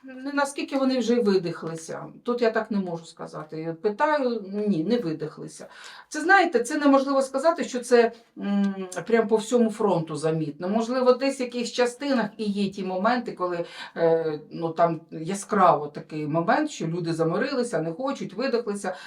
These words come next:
нема зброї, нема мотивації. А десь, можливо, навпаки, вони там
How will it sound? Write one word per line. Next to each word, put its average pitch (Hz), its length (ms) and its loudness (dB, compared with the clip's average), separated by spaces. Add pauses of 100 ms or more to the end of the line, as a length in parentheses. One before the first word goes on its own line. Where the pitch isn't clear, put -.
нема 185 300 4
зброї, 196 680 2
нема 170 280 -2
мотивації. 208 680 0 (220)
А 269 80 0
десь, 392 160 -2
можливо, 196 340 0
навпаки, 175 600 -2
вони 208 260 2
там 170 440 0